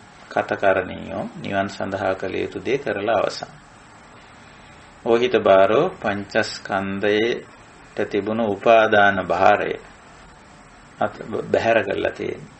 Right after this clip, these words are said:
දැන් පංචස්කන්ධයේ බරක් නැහැ. පංචස්කන්ධයේ තිබුණාට පංච උපාදානස්කන්ධයක් නැහැ. උපාදානයේ අත්හැරියම බර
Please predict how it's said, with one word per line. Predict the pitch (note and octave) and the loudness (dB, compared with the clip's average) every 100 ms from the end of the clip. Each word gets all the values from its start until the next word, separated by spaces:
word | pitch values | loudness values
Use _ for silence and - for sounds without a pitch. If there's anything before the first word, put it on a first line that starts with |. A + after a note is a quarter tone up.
| - | -14
දැන් | G#2 G2 | -12 -6
පංචස්කන්ධයේ | G2 F#2+ G2 - G2 F#2+ G#2 A#2 | -6 -4 -6 -6 -8 -4 -2 2
බරක් | F#2+ F#2+ - - | 4 4 0 -6
නැහැ. | - - - - - - - - - - - - - | -12 -12 -16 -20 -20 -20 -20 -20 -20 -20 -20 -20 -16
පංචස්කන්ධයේ | G#2 G2 - - - F#2+ G2 F#2+ | -14 -6 -6 -4 -2 -2 -2 -2
තිබුණාට | F#2 F#2 F#2+ F#2+ | -4 -4 -4 -2
පංච | - G2+ G2+ | -2 -4 -4
උපාදානස්කන්ධයක් | G2+ G#2+ G#2+ A#2+ A#2+ - A2 F#2+ A2+ C3+ - | 0 2 4 2 2 0 -2 0 -2 -2 -6
නැහැ. | F#2 F2 - - - - - - - - - - - - | -8 -8 -8 -20 -20 -20 -20 -20 -20 -20 -20 -20 -18 -10
උපාදානයේ | C3 B2+ B2 A#2+ A#2+ A#2+ G2 | 0 6 6 8 6 4 0
අත්හැරියම | - - G#2 G#2 A#2 D3+ | 0 0 2 4 2 4
බර | B2+ A2 | 6 6